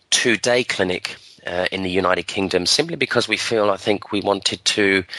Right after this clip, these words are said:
extend it over two days, but also to keep it in line and in keeping with getting the required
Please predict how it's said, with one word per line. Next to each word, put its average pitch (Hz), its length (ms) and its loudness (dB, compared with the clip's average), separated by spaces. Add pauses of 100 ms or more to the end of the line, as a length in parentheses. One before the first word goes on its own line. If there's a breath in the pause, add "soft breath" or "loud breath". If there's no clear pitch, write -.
(520 loud breath)
extend 107 440 0
it 98 80 2
over 98 140 0
two - 280 0
days, 98 680 2 (320 loud breath)
but - 140 2
also 120 340 4
to - 120 0
keep - 240 0
it 98 80 0
in 98 80 4
line 101 340 4
and 92 80 4
in 90 80 0
keeping 92 480 0
with 101 520 -2 (960)
getting 117 220 2
the 110 80 4
required 104 600 0